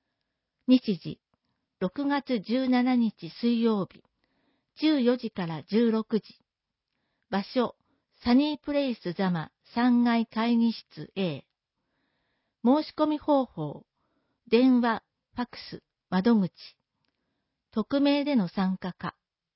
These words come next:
担当は地域福祉課。電話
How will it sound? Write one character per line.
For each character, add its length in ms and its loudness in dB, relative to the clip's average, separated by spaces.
担 220 2
当 320 0
は 240 -2
地 200 -4
域 220 -10
福 220 -10
祉 40 -6
課。 160 -10
電 300 6
話 240 0